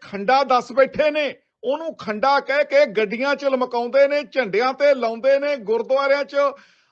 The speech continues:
ਅੰਗਰੇਜ਼ਾਂ ਦੇ ਝੰਡੇ ਚੜਾਉਂਦੇ ਨੇ, ਪਰ ਵਿਸਾਖੀ ਦਾ ਦਿਨ ਦਿਹਾੜਾ ਮਨਾਉਂਦੇ ਨੇ। ਆਹ ਤੁਸੀਂ ਦੇਖੋ, ਇਹ ਤੇ ਜੁੱਤੀ ਲਾਈ ਆ ਅੰਗਰੇਜ਼ਾਂ ਦੇ ਲੋਗੋ ਤੇ, ਕਿਉਂਕਿ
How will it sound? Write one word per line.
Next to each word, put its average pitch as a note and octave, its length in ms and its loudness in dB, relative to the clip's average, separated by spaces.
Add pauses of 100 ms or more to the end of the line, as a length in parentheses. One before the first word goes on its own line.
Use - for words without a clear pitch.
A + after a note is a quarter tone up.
ਅੰਗਰੇਜ਼ਾਂ A#3+ 540 2
ਦੇ C#4+ 140 4
ਝੰਡੇ C4 400 -2
ਚੜਾਉਂਦੇ C4 560 0
ਨੇ, D4 180 -2
ਪਰ C4+ 280 -4
ਵਿਸਾਖੀ A3 600 -8
ਦਾ C#4+ 160 -2
ਦਿਨ A#3 300 -4
ਦਿਹਾੜਾ A#3+ 400 0
ਮਨਾਉਂਦੇ A3 480 0
ਨੇ। G#3 200 -6 (1400)
ਆਹ C#4+ 220 2
ਤੁਸੀਂ D4 380 -12
ਦੇਖੋ, B3 580 0
ਇਹ C4+ 100 2
ਤੇ D4+ 200 0
ਜੁੱਤੀ A#3 440 -10
ਲਾਈ C4 280 0
ਆ D4 160 2
ਅੰਗਰੇਜ਼ਾਂ B3+ 460 2
ਦੇ C#4+ 160 2
ਲੋਗੋ A#3+ 420 2
ਤੇ, C4+ 280 4 (720)
ਕਿਉਂਕਿ C#4+ 380 0